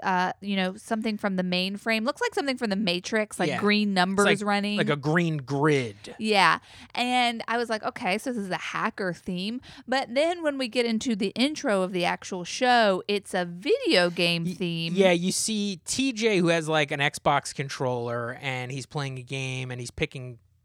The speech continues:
Speaker 2: like, players in his game, characters, and the characters happen to be the players on the challenge. So
Speaker 1: Hmm.
Speaker 2: you get, like, a three sixty visual of them. There's also this point where he's, like, popping up, like,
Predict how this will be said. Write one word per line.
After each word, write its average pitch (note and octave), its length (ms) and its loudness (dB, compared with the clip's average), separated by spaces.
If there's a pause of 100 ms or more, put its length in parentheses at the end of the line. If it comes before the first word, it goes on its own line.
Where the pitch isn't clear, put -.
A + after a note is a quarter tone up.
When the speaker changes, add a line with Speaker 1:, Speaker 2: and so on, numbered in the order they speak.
(280)
Speaker 2:
like, A#2+ 320 -8
players D3+ 520 2
in B2+ 100 -6
his A#2+ 120 -10
game, C#3 480 -4
characters, C#3 560 -2
and A#2+ 60 -10
the A#2 60 -12
characters B2+ 440 -4
happen A#2+ 260 -10
to A2+ 60 -14
be A2+ 200 -12
the A2 160 -16
players A2+ 460 -12
on A2 100 -16
the A2+ 40 -20
challenge. A#2+ 560 -8
So D#3 180 -2
Speaker 1:
Hmm. G#3 100 0 (640)
Speaker 2:
you F3 120 -6
get, D3+ 100 -2
like, A#2+ 100 -6
a C3+ 60 -4
three D3 300 -2
sixty - 400 -6
visual C#3+ 600 0
of C3+ 160 -4
them. C3+ 220 -6 (320)
There's F3+ 220 0
also B3 280 4
this F#3+ 160 -2
point E3+ 320 -6
where D3 100 -6
he's, G#3 260 -4
like, F#3 240 -2
popping E3 400 2
up, D3+ 240 -2
like, B2+ 300 -4